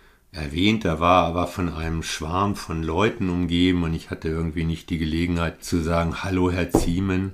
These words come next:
ich bin's, Walter, und ich mache das und das." Das lag mir auch nie, sowas zu tun. Ich bin tatsächlich erst mit ihm in Kontakt gekommen, als Canis gegründet wurde. Ich hatte meine Doktorarbeit abgeschlossen und ich hörte davon,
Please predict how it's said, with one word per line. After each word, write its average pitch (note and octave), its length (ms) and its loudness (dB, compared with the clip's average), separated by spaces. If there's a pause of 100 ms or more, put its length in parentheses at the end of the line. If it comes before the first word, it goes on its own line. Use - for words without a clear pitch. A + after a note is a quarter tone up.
ich - 300 -6
bin's, F2+ 600 -4
Walter, F#2+ 680 -4 (120)
und F2 160 -4
ich F#2 160 0
mache G#2 280 2
das F2 320 -2
und G#2 180 0
das." - 320 -2 (380)
Das E2 240 -4
lag F2+ 340 4
mir E2 240 2
auch - 140 -6
nie, D#2 260 -2
sowas D2+ 580 -4
zu - 180 -6
tun. F#2+ 580 -2
Ich - 180 -10
bin G2+ 200 -2
tatsächlich G#2 600 -2
erst G2 220 -4
mit G2 180 0
ihm G2 140 0
in G2 100 2
Kontakt F#2+ 420 -4
gekommen, F#2+ 480 -4
als - 360 -4
Canis A#2+ 580 4
gegründet F#2+ 800 4
wurde. G2 460 2 (100)
Ich G#2+ 200 -2
hatte A2+ 200 4
meine G2+ 260 4
Doktorarbeit F2+ 580 2
abgeschlossen C#3 840 -2
und G2+ 300 0
ich - 280 -4
hörte C#3 440 10
davon, B2+ 680 4